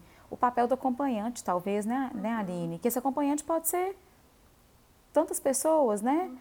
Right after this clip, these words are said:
Speaker 2: Uhum.
Speaker 1: Pode ser, às vezes, uma mãe, pode ser um grande amigo, uma grande amiga, mas alguém que vá fazer diferença na vida daquela mulher, como esse apoio, com esse, com essa ajuda no direcionamento, né?
Speaker 2: Uhum.
Speaker 1: Tanto pra vivência da gestação, quanto pra vivência do parto, quanto pra vivência da maternidade em si,
Speaker 2: Uhum.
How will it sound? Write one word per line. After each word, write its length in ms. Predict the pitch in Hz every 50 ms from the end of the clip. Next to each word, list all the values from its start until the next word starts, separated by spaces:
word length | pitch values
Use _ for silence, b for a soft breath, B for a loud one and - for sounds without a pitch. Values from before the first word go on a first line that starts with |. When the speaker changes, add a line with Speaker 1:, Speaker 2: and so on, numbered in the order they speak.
| -
Speaker 2:
Uhum. 220 | - - - - - -
Speaker 1:
Pode 220 | 226 226 226 208
ser, 160 | 202 - - 202
às 80 | 190
vezes, 160 | 196 196 185
uma 140 | 196 190 180 175
mãe, 460 | 170 175 175 185 208 214 208 208 202
pode 300 | 202 202 196 196 196 -
ser 80 | -
um 80 | 190 190
grande 300 | 185 190 190 190 185 190
amigo, 380 | 180 185 190 185 185 202 170 185
uma 140 | 180 175
grande 300 | 165 175 175 180 170 175
amiga, 280 | 175 175 175 175 190 190
mas 180 | 208 220 214 226
alguém 600 | 254 285 311 277 220 - 202 185 180 180 196 220
que 160 | - - 226
vá 200 | 185 214 226 254
fazer 320 | - 277 262 226 226 233
diferença 520 | 233 - - - 202 190 190 185 180 - 180
na 140 | 185 175 170
vida 200 | 170 180 160 175
daquela 360 | 175 175 175 - 175 170 170
mulher, 520 | 170 165 160 147 156 156 160 165 185 226 - B B B B B B B B B - _
como 300 | - 254 247 247 247 247
esse 200 | 247 240 - 269
apoio, 680 | 247 - - 240 226 220 214 214 214 208 208 208 208 208 B B B B B B B B -
com 260 | - 214 196 196 196
esse, 540 | 202 196 202 196 - - - 196 196 196 190 -
com 100 | - 202
essa 200 | 202 - 220 208
ajuda 320 | 196 185 202 196 185 196
no 100 | 196 196
direcionamento, 1080 | 180 180 220 214 220 214 - 220 202 196 190 190 190 196 196 202 196 - - 202 190 190 - -
né? 360 | 190 190 202 226 247 269 277 -
Speaker 2:
Uhum. 400 | - - - - - - - - -
Speaker 1:
Tanto 320 | 262 262 277 311 311 302
pra 160 | 247 - 247
vivência 420 | 240 214 226 185 190 190 196 - 190
da 80 | 190 185
gestação, 800 | 170 175 170 - - 165 160 - - - 175 170 170 170 175 170 -
quanto 240 | - 196 202 202 -
pra 100 | - 196
vivência 400 | 185 190 170 175 180 170 - 180
do 100 | 185 202
parto, 420 | - - 214 214 220 254 269 -
quanto 220 | - - 294 285 -
pra 100 | 311 311
vivência 320 | 320 302 311 311 311 311
da 80 | 302 311
maternidade 640 | 311 311 - 320 320 330 320 320 302 294 285 311
em 60 | 349
si, 180 | - - - 311
Speaker 2:
Uhum. 200 | 277 285 -